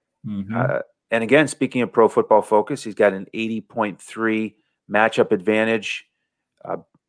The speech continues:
Speaker 2: best matchup on the team, running forty-six percent of his routes out le-, on the left side.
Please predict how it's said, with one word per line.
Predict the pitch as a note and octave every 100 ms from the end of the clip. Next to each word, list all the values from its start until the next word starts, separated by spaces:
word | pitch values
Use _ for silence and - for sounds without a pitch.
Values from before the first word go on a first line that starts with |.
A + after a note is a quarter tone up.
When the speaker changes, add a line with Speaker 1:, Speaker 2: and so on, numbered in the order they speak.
| -
Speaker 2:
best | G#2 A#2 A2+ -
matchup | A2 G#2+ A#2 G2+
on | G#2
the | F#2+
team, | - A#2 A2 G#2+ G#2
running | G2+ G2
forty-six | - A2+ G#2 - G#2+
percent | - - A2 G#2
of | F#2
his | F#2+ F#2
routes | F#2+ F#2+ -
out | F#2 F2+
le-, | G2+ -
on | G2+ F#2
the | F#2
left | G2 -
side. | G#2 F#2+ G2